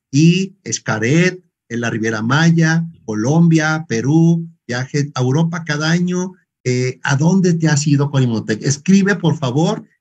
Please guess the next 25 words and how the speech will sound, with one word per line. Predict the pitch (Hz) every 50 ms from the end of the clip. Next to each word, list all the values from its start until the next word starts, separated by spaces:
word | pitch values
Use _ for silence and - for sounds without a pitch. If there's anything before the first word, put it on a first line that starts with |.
| _ _ -
qué | - 170 180 175
viajes | 165 165 160 151 151 156 160 - 165 156 - -
te | - 131
has | 131 131 127
ganado | 139 139 131 127 120 117 120 120 123 110 110 98 - - _ _ _ -
de | 113 110
Xcaret, | - - - 117 113 110 127 151 190 196 - - _ _ _ _ _ _ _ _ _ -
este, | - 123 107 - - 117 117 120 120 123 - -
cuáles | 127 131 143 160 151 -
te | - 135
has | 131 131
ganado, | 123 110 110 117 127 139 156 180 208 208 - - _ - - -
y | 247 277 294 294 302 302 - _ -
escribe, | 160 170 165 170 170 165 185 208 226 233 226 226 226 226
por | - - 170 156 143 143
favor, | - 127 123 123 156 190 240 269 285 - - _ _ _ _ _ _ _
si | - - - - 165 160 135 120 -
ya | - 165 165 170 165 165
te | 196 -
ganaste | 135 127 120 127 131 151 160 160 156 156 147
el | 123
viaje | 110 117 123 123 135 135 131 - 143 139 147 147 - -
a | - 110 107 -
Punta | - 131 143 156 156 135 - -
Cana | - 131 147 160 160 165 185 196 202 -